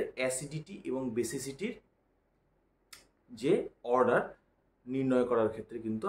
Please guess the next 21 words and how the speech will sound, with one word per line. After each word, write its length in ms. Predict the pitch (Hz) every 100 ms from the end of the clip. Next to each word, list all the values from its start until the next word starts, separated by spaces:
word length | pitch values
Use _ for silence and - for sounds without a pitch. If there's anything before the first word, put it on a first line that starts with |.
| 190
আমাদের 240 | 107 135 - 120
এই 80 | 110 - _ _
concept 400 | 110 101 185 196 -
সব 100 | - -
থেকে 160 | 113 110 104
বেশি 200 | - 226 - _ -
কাজে 180 | 113 101 85
লাগবে। 220 | 82 _ _ _ _ -
তো 60 | 247 - - - 117
আমরা 200 | 131 175 - 120
আজকে 180 | 113 135
যেটা 160 | 135 156 117
দেখবো 200 | 113 185 196
সেটা 140 | 110 107
হচ্ছে 160 | 110 123
যে 60 | 233 - _ -
application 540 | 127 127 139 139 - - 113 -
of, 80 | - - _ _ _ _ 131
application, 480 | 131 123 107 - - _ _ _ _ 110
application 720 | - 113 110 110 113 - - 208 214 - _ _ _ _ _ _ _ _
of, 480 | 101 95 95 160